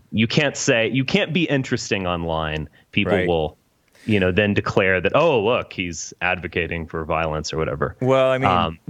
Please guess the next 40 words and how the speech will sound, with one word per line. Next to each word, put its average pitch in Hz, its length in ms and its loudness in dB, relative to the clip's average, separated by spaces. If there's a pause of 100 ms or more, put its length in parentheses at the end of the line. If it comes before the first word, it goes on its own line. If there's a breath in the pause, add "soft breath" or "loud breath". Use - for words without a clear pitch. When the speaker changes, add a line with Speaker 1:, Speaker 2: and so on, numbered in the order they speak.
Speaker 2:
Joe 160 260 2
Biden. 143 220 4
Speaker 1:
but 170 100 4
I'm 208 200 2
just 233 200 0
gonna 220 160 4
continue 170 640 0
to 156 100 0
be 156 200 0
interesting. 104 560 -2
You 101 40 2
know, 113 200 2
I'm 117 180 2
gonna 113 180 2
talk 117 480 2
and 95 420 0
try 98 260 2
to, 92 120 0 (520 loud breath)
try 185 160 4
to, 170 100 2
try 202 240 2
to 185 80 2
be 165 140 2
provocative 131 600 2
in 131 60 2
the 104 80 0
best 104 240 0
sense 107 240 -2
of 98 80 -4
the 92 80 0
word. 107 260 -2 (480 loud breath)
Speaker 2:
Yeah. 104 100 2
Speaker 1:
Uh, 101 40 4
I'm 113 140 4
not 131 180 2
gonna 110 220 0
ever 120 280 2
call 113 460 2
for 110 180 -2
violence, 117 680 -2